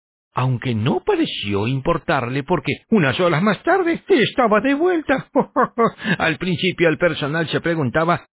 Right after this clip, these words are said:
quién dejaba entrar al pato, pero alguien lo vio subir por la acera, pisar el felpudo automático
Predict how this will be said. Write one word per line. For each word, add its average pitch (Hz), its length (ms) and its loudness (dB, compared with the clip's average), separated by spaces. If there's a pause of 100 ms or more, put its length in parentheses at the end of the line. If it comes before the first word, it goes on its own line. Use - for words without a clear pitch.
quién 107 380 -2
dejaba 139 360 0
entrar 156 460 0
al 151 160 0
pato, 254 440 0 (200)
pero 98 220 -2
alguien 131 320 0
lo 131 100 0
vio 147 220 0
subir 139 420 -2
por 120 220 -4
la 117 180 0
acera, 95 540 -4 (280)
pisar 139 300 0
el 117 140 0
felpudo 135 500 0
automático 156 800 -2